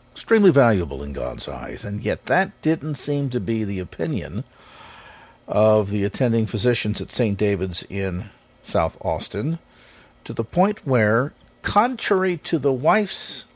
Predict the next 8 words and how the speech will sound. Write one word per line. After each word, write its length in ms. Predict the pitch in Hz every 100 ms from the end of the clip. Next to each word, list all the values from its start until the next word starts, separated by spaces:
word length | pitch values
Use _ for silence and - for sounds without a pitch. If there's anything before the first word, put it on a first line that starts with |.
| _ 147
own 360 | 151 151 139
desires, 1000 | 117 113 98 71 64 73 156 185 - - - _ _ - - - - _ _ _ _ _ _ _ _
the 100 | 196
hospital 420 | 123 175 - 156 143
insisted 580 | 127 180 - 160 156
that 380 | 127 135 131 - _ -
all 600 | 143 147 147 143 143 - _ _ _ _ _ _
life-saving 920 | - 123 127 - 127 123 120 117 110